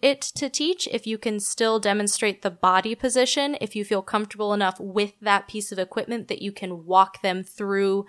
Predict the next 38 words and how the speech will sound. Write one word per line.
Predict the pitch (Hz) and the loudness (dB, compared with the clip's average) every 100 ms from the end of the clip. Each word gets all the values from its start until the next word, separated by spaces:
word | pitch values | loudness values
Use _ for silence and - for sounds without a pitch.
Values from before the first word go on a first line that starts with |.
| - | -10
using | 165 190 202 240 254 | -6 -2 0 2 2
it | 285 - | 0 0
in | 202 | -2
a | 180 | 0
way | 190 185 | 0 0
that | 185 | 0
is | 180 175 | 0 -4
clear | - - 220 196 196 196 196 | -8 -6 -2 0 0 -2 -4
to | - | -6
them. | 165 165 180 185 277 339 - _ _ _ | -6 0 2 2 0 -4 -12 _ _ _
I | 320 | 0
think | 330 339 | 2 0
you're | 320 | -2
fine. | - 311 196 180 - | 2 4 2 -2 -8
You | 220 233 | -4 -2
don't | 214 220 220 | 0 0 0
need | 202 190 185 214 | -2 0 0 -2
that | 220 247 247 | 0 -2 -2
piece | 262 - | -4 -4
of | |
equipment, | 254 254 277 - 311 233 | -4 -2 -2 -2 -4 0
but | 220 214 | -2 0
you | 220 | -2
may | 220 208 208 | 2 4 4
be | 202 175 196 | 2 -2 -2
miming | 190 190 185 180 190 180 175 185 190 | -2 0 2 2 0 -2 -4 -6 -2
a | 196 | 2
little | 190 185 185 | 4 4 4
bit, | 185 160 - | 2 -2 0
which, | 294 339 | -2 2
like, | 320 320 | 2 6
hey, | 339 - | 4 4
who | 254 | -2
doesn't | 226 233 | -2 0
love | 226 220 | -2 0
a | |
good | 208 | -2
mime? | 196 175 196 | -4 -8 -10